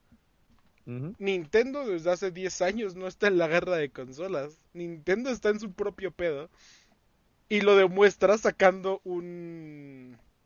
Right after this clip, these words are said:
Speaker 2: ¿cómo se llama? Un Nintendo Direct en un, el mismo día con el treinta y cinco aniversario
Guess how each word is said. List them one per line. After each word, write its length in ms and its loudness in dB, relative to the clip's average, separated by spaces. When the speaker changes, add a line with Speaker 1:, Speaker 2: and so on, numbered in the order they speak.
Speaker 2:
¿cómo 120 -10
se 100 -10
llama? 180 -8
Un 280 -10
Nintendo 560 0
Direct 540 2
en 220 -10
un, 320 -14
el 140 -2
mismo 420 -8
día 360 -2
con 200 -8
el 80 -8
treinta 280 -8
y 40 -8
cinco 240 -8
aniversario 720 -4